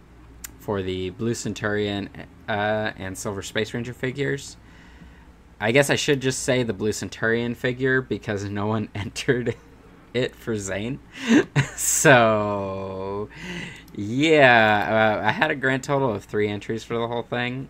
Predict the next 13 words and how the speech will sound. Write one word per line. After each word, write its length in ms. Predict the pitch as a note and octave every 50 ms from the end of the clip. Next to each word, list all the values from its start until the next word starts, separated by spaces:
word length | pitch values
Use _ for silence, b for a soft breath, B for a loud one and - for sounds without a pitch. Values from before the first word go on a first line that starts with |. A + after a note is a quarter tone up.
| - - - -
Uh, 520 | - G#2+ F#2+ E2+ E2+ E2 F2 F2+ E2+ - - -
and 480 | - G#2+ G#2 G#2 F#2+ E2+ E2+ - - - - - - - - - - - - - - - - - - - - - -
please 180 | A#2 A2+ G#2+ -
hold 260 | - G2+ G2+ - -
while 200 | G#2+ G2+ G#2 G2+
I 100 | F#2+ G2+ A2
make 200 | G#2+ G#2+ G#2 -
sure 180 | - - G2+
everything 480 | G2 G2 G2 F#2+ - - - - - - -
looks 320 | - - - - - - -
good. 320 | - - - G1+ - - - - - - - - - - - - - - - - - - - - - - - - - - - - - - - - - - - - - - - - -
Uh, 720 | B1+ - - F#2 F2 E2 E2 D2+ C2+ B1 A#1 G#1+ - - - - - -
I, 120 | A2 G#2+